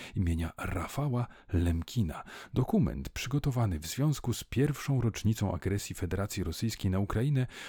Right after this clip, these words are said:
ukazuje różne oblicza tragedii ludności cywilnej na terytorium okupowanego kraju. Drodzy państwo, myślę, że nie jest to łatwe, ale warto się z tym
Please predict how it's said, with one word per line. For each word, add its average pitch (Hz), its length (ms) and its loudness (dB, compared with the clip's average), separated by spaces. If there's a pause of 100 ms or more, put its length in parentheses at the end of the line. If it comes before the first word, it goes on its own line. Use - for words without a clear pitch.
ukazuje 104 600 2
różne 120 420 2
oblicza 92 420 -4
tragedii 90 480 -2
ludności 85 460 -4
cywilnej 107 520 2 (280)
na 113 220 6
terytorium 98 680 0
okupowanego 80 720 -4 (140)
kraju. 87 480 -2 (420)
Drodzy 123 280 2
państwo, 90 520 -2 (180)
myślę, 87 460 -2
że 80 220 -6
nie 117 280 2
jest - 240 -4
to - 120 -2
łatwe, 113 420 -2 (260)
ale 80 200 0
warto 101 360 2
się 90 140 -4
z - 80 -8
tym 82 220 -4